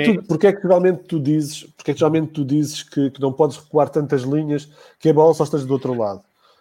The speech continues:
Speaker 1: Porque tu tens de continuar a criar a dúvida no teu adversário, que é para ele não subir com tudo. Se tu, se tu não crias a dúvida no teu adversário, ele vai subir com tudo, vai-te esmagar contra a tua baliza, e o mais
Speaker 2: Sim.
Speaker 1: certo é que acabares por sair dois ou três golos.
Speaker 2: Sim,
Speaker 1: Ou
Speaker 2: sim.
Speaker 1: um golo, se bastar um golo, só fazer um golo.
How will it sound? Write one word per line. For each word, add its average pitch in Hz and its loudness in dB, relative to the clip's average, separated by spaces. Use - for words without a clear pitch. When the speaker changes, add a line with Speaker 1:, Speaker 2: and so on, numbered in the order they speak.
Speaker 1:
Porque 151 -6
tu 180 -2
tens 202 4
de 202 -12
continuar 208 2
a 208 6
criar 202 4
a 202 6
dúvida 208 2
no 190 -4
teu 196 0
adversário, 196 -4
que 170 -4
é - -6
para 160 -2
ele 156 0
não 160 -2
subir 160 -6
com 196 -4
tudo. 220 -2
Se - -20
tu, 190 2
se - -14
tu 226 6
não 262 6
crias 185 2
a - 2
dúvida 147 2
no 135 -4
teu 143 0
adversário, 131 -4
ele 147 -2
vai 160 2
subir 170 -4
com 170 -2
tudo, 135 -4
vai-te 151 -2
esmagar 156 2
contra 170 0
a - 0
tua 151 -2
baliza, 135 -4
e 165 -4
o 160 -2
mais 165 2
Speaker 2:
Sim. - -4
Speaker 1:
certo 190 2
é 202 4
que 190 0
acabares 196 0
por - -16
sair 202 -4
dois 196 0
ou 202 -2
três 208 -10
golos. 208 -10
Speaker 2:
Sim, 156 -4
Speaker 1:
Ou 151 0
Speaker 2:
sim. 151 6
Speaker 1:
um 143 2
golo, 160 6
se - -12
bastar 151 0
um 165 0
golo, 190 4
só 208 -4
fazer 196 -10
um 233 -6
golo. 196 -4